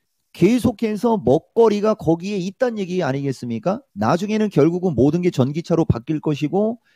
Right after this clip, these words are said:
내연기관 없어지면서 결국은 그쪽으로 다 이게 바뀌게 되거든요. 그러니까 십 년, 이십 년, 삼십 년 뒤를 보고 회사는 계속 연구개발을 하고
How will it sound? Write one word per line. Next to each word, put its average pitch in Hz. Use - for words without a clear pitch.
내연기관 165
없어지면서 143
결국은 156
그쪽으로 160
다 139
이게 135
바뀌게 196
되거든요. 127
그러니까 185
십 -
년, 226
이십 156
년, 185
삼십 254
년 202
뒤를 175
보고 185
회사는 220
계속 160
연구개발을 175
하고 226